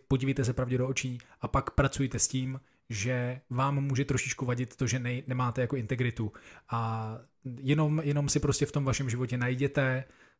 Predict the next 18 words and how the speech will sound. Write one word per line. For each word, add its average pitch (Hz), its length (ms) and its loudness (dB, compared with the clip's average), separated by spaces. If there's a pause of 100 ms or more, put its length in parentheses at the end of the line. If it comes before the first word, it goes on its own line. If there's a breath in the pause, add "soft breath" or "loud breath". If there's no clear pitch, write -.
to, 135 300 4 (140)
kde 117 200 0
se, 127 300 2
kde 127 140 2
se - 120 4
dá 120 120 4
bruslit. 110 480 0
Myslím, 135 240 -2
že 147 60 2
už 143 100 2
jsme 139 120 0
dostatečněkrát 151 840 2
dneska 139 300 0
řekli, 135 380 2 (140 soft breath)
udělejte 147 400 4
to, 147 360 2 (420 soft breath)
co 135 120 4
můžete, 131 440 4